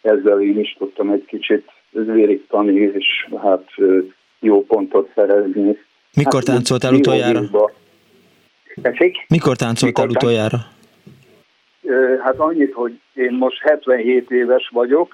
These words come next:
Speaker 1: de ez nem jelent semmit.
Speaker 2: Nem.
Speaker 1: Egy hat-hét évvel ezelőtt volt a Millenáris Parkban egy nagy koncert,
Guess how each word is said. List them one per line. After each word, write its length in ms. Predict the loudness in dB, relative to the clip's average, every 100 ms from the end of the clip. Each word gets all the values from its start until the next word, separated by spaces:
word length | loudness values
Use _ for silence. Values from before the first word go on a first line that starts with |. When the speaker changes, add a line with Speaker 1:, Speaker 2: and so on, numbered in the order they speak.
| -4
Speaker 1:
de 80 | -2
ez 120 | -2
nem 200 | -2 -4
jelent 360 | 0 0 -2 -4
semmit. 320 | -4 0 2
Speaker 2:
Nem. 180 | 2 -2 -10 -16 -8
Speaker 1:
Egy 220 | -6 -6 _ _ _ _ _ _ -20 -20 -20 _ _
hat-hét 520 | 0 0 2 2 4 4
évvel 300 | 4 4 4
ezelőtt 500 | 2 0 2 -2 -4
volt 400 | -2 0 0 -2 -12 _ _ _
a 200 | -4 -2
Millenáris 760 | 0 2 2 2 0 0 -2 -4
Parkban 680 | 0 2 2 2 2 0 -4 _ _ _ _
egy 600 | 0 0 -2 -6 -6 -6
nagy 380 | -4 -2 -2 -4
koncert, 680 | -6 -6 -6 -4 0 0 -2